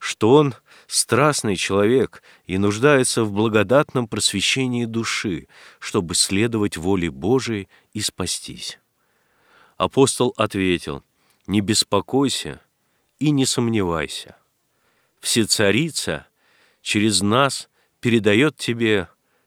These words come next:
Я сама буду твоей помощницей". Григорий спросил, когда Богородица будет ему заступницей и помощницей,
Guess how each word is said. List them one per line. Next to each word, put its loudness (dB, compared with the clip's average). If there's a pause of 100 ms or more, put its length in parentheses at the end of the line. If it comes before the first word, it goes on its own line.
(200)
Я 0 (100)
сама 0
буду -4 (120)
твоей -2 (100)
помощницей". -8 (1080)
Григорий 2
спросил, -2 (580)
когда 2
Богородица 2
будет 0
ему 2
заступницей -2
и -4
помощницей, -4